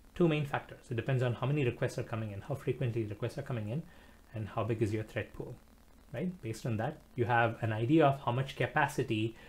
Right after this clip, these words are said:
your, uh, your application server can handle with the number of threads coming in, how many threads can wait, and then based on that,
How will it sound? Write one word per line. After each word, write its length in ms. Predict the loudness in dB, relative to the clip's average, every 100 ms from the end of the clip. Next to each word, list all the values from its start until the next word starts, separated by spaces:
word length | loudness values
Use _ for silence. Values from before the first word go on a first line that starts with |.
| -20 -18 -6
your, 360 | 0 2 2 2
uh, 440 | 2 0 0 -2 0
your 220 | 0 0
application 440 | -2 0 2 2
server 240 | 2 0 0
can 160 | -2
handle 400 | 2 2 0 -4
with 140 | -8 -6
the 100 | -4
number 240 | -2 -4
of 100 | -4
threads 260 | -6 -6 -4
coming 240 | -4 -2
in, 80 | -2
how 100 | -2
many 200 | 0 -2
threads 280 | -4 -8 -6
can 260 | -6 -4
wait, 260 | -2 -2 -4 -10 -20 -20 -20 -10
and 140 | -8
then 160 | -4 -2
based 280 | 0 0 0
on 160 | -2
that, 280 | -2 -4 -8